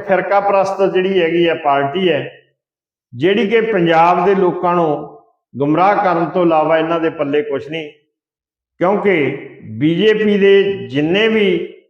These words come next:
ਆਰ ਐਸ ਐਸ ਦੇ ਇਹਨਾਂ ਦੇ ਵਰਕਰ ਹੈ, ਉਹ ਪੰਜਾਬ ਦੇ ਐਂਟੀ ਪੰਜਾਬੀ ਆ, ਉਹ ਖਾਸ ਕਰਕੇ ਐਂਟੀ ਸ਼ਡਿਊਲਡ ਕਾਸਟ ਹੈ।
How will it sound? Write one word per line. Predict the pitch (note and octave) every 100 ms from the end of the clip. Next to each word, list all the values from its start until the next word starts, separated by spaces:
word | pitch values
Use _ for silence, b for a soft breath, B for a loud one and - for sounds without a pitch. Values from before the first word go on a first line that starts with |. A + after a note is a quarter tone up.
| _ _ _ _ _
ਆਰ | C3+ D#3+ E3+
ਐਸ | F#3 F#3
ਐਸ | G3 G3
ਦੇ | E3+ F#3 F#3
ਇਹਨਾਂ | - E3+ F3 F#3
ਦੇ | F3 F3 - - C#3
ਵਰਕਰ | C3 C#3 E3 F#3
ਹੈ, | D#3+ B2+ - - - _ _ _ _ _ G3
ਉਹ | G#3+ A3+ A#3 A3+ A3+ - - -
ਪੰਜਾਬ | E3 D#3 E3 E3+ F#3 F#3 F3
ਦੇ | G#3+ G#3+ E3+
ਐਂਟੀ | F3+ F3 A3
ਪੰਜਾਬੀ | G#3+ F#3+ E3+ D3 D3+ G#3+
ਆ, | A3+
ਉਹ | G#3 A3+ A#3 - - _ _ _ _ _ _ _ _ -
ਖਾਸ | E3+ A#3+ B3 B3
ਕਰਕੇ | A3+ A3+ G#3+
ਐਂਟੀ | F#3 - G#3
ਸ਼ਡਿਊਲਡ | - D#3+ E3+ E3
ਕਾਸਟ | F#3 F#3+ F#3+ F3+
ਹੈ। | B2+ G#2